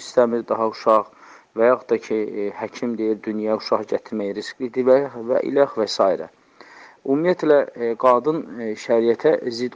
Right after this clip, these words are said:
olmayan səbəblərdən istifadə edə bilər. Misal üçün, qoruyuculardan istifadə olunmasıdır, spiraldan istifadə olunmasıdır,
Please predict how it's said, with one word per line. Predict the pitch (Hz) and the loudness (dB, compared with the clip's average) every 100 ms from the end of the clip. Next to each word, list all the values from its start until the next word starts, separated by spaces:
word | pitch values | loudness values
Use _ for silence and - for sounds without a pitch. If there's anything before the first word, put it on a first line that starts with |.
| - | -2
olmayan | 123 117 104 98 | -2 -2 -6 -6
səbəblərdən | 120 110 107 107 143 | 0 0 2 0 -2
istifadə | - - 107 107 | -8 -2 0 0
edə | 104 90 | -2 -6
bilər. | 87 87 _ _ _ _ - | -10 -16 _ _ _ _ -18
Misal | 113 139 127 | -2 0 0
üçün, | - 113 113 _ _ | -4 -8 -10 _ _
qoruyuculardan | 123 120 113 107 107 104 107 | 2 2 2 0 0 0 -4
istifadə | - - 101 95 | -8 -4 -2 2
olunmasıdır, | 101 95 98 92 - 95 98 95 90 - | 0 0 -4 -8 -10 -8 -6 -6 -8 -10
spiraldan | - 110 107 101 - - 110 101 | -4 0 0 -2 -14 -8 -6 -6
istifadə | - - 101 95 101 | -10 -4 -2 0 -2
olunmasıdır, | 98 101 95 - 95 101 | -2 -6 -8 -8 -2 0